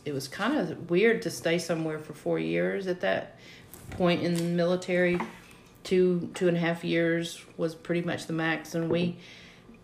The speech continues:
I, I, if I remember correctly, we had been given orders at least once, possibly twice, before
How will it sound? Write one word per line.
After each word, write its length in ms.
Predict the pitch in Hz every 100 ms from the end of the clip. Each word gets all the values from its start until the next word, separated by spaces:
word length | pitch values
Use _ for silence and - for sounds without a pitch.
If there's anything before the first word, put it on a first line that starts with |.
| - -
I, 120 | 156 - - 135 -
I, 140 | 156 156
if 160 | 160 170
I 120 | 262
remember 400 | 269 180 190 202
correctly, 480 | - 180 170 175 160
we 200 | 170 185
had 420 | 180 170 160 160 - - - - - 160
been 560 | 175 165 160 165 -
given 420 | 170 180 185 175 170
orders 720 | 156 170 165 165 156 - - - - - - - - - - - - - - - - - - - -
at 220 | 151 - 190
least 320 | 254 240 -
once, 380 | 185 190 135 -
possibly 640 | - 202 226 180 165 156
twice, 1040 | 156 - 165 175 170 160 156 - - - - - - - - - - -
before 840 | 165 156 - 165 165 160 160 160